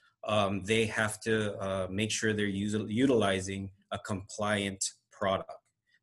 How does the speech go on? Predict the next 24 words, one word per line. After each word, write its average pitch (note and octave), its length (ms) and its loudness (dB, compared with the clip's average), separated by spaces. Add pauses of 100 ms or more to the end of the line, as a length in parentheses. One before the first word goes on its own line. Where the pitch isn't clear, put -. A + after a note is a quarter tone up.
(120)
that's - 420 -2
foam, F#2+ 340 -6
you A2+ 200 2
know, F2+ 160 -2
that's, G2 360 -4
uh, G2 220 -4
an G#2+ 100 0
alternative G#2 800 0
to - 120 -6
foam F#2+ 340 -6
foodware. F#2 600 -8 (500)
So A#2 180 4
I, B2 260 8
I B2 140 4 (280)
really F3 300 12
wanna E3 260 12
stress D#3 320 8
that C#3+ 300 8
because B2+ 300 4
we're, C3 280 4
you B2+ 140 0
know, A#2 200 2
I A2 120 2
haven't D3 400 6